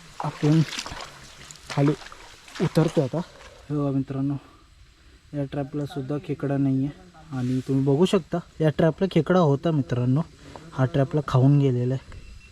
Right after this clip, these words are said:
तर कदाचित याला खेकडा असेल, त्या पोरांनी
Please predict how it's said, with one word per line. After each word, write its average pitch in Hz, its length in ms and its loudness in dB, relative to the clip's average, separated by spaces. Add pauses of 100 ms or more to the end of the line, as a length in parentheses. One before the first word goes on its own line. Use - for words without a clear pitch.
(800)
तर 135 280 4 (1120)
कदाचित 143 500 2
याला 151 200 2
खेकडा 151 280 2
असेल, 156 440 0
त्या 151 80 0
पोरांनी 143 560 2